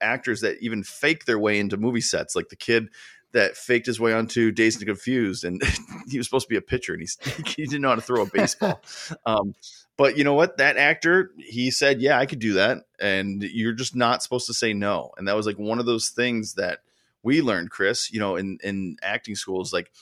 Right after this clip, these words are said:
Speaker 1: you need to put on your resume all the things you can do. If you can ride a horse, put it on there. If you can ride a skateboard, put it on there. If you can do any, anything, any skill, because that might get you cast over the next guy.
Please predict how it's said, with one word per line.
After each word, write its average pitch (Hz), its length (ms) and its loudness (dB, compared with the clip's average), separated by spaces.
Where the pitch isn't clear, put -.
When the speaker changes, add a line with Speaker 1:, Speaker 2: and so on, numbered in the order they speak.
Speaker 1:
you 123 120 -2
need 160 160 2
to 143 40 -2
put 131 220 -2
on 113 120 0
your 107 100 0
resume 104 300 -2
all 110 200 0
the 113 80 0
things 104 220 -6
you 92 60 -10
can 90 80 -10
do. 90 120 -4
If - 140 -10
you 110 80 -6
can 117 100 -10
ride 120 180 2
a 113 40 2
horse, 120 360 -2
put 117 200 -2
it 113 40 2
on 101 180 2
there. 82 100 -4
If - 80 -12
you 95 80 -16
can 107 60 -2
ride 120 80 4
a 107 40 0
skateboard, 113 480 -2
put 110 140 -4
it 110 80 0
on 101 140 0
there. 78 100 -6
If 95 80 -12
you 98 80 -10
can 107 80 -6
do 117 200 -2
any, 123 260 -4
anything, 135 520 -2
any 123 200 -2
skill, 117 540 0
because 110 520 -2
that 113 180 0
might 123 220 -2
get 113 180 -2
you 110 100 -6
cast 123 520 -6
over 104 300 -4
the 98 80 -8
next 110 240 -6
guy. - 220 -10